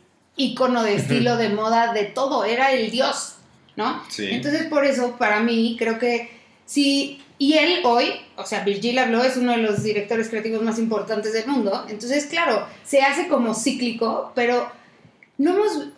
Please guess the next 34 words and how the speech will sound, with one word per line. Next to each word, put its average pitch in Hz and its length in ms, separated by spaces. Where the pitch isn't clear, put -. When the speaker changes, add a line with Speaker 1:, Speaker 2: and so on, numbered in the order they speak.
Speaker 1:
como 311 200
que 311 120
yo 359 120
creo 403 260
que, 339 320
y 277 120
ahora 320 280
que 349 80
lo 240 80
estamos 254 360
hablando 214 340
y 233 100
que 196 180
me 202 120
vienen 262 340
muchas 269 240
referencias - 460
a 208 80
la 196 160
Speaker 3:
<laughs> - 0
Speaker 1:
cabeza, 214 380
digo, 269 420
Speaker 3:
Estamos 135 400
Speaker 1:
ajá, 131 240
Speaker 3:
haciendo 127 300
todo. 185 100
<laughs> - 20
Speaker 1:
me 311 60
emociona 330 600
porque 285 200
digo, 302 280
claro, 392 540
es 277 180
que 392 340